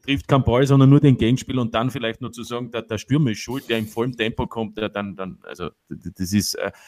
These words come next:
ein Musterbeispiel für einen Strafstoß oder für ein Foulspiel, das übrigens überall gepfiffen wird und auf einmal wird dort diskutiert von natürlich hauptsächlich kroatischer Seite, aber ich habe gelesen, auch mexikanische Schiedsrichter und so sagen, ja gut,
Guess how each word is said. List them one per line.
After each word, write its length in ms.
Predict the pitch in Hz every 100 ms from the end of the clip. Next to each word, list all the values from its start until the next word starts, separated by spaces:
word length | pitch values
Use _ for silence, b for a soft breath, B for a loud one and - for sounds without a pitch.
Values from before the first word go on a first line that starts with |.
| b -
ein 120 | 101
Musterbeispiel 720 | 135 - 120 101 98 - 90
für 120 | 107
einen 180 | 101 98
Strafstoß 580 | - 104 - - 110 107
oder 120 | 110
für 100 | 107
ein 80 | 92
Foulspiel, 640 | 107 147 104 - 113 151
das 140 | 113 107
übrigens 260 | 113 110
überall 240 | 147 147 104
gepfiffen 460 | 107 - 113 117
wird 200 | 117 123
und 140 | 113 104
auf 140 | -
einmal 200 | 92 107
wird 140 | 101 104
dort 140 | -
diskutiert 540 | 98 - - - 110 -
von 160 | 101
natürlich 380 | 95 - 95 -
hauptsächlich 420 | 90 - 92 92
kroatischer 480 | - 82 - 101 95
Seite, 300 | - 90 -
aber 60 | 95
ich 60 | 90
habe 80 |
gelesen, 400 | - 90 98 101
auch 180 | 92 92
mexikanische 720 | 98 95 - - 85 101 104
Schiedsrichter 540 | - 101 - 107 - 104
und 100 | 98
so 100 | 98
sagen, 200 | 101 98
ja 80 | 98
gut, 220 | 110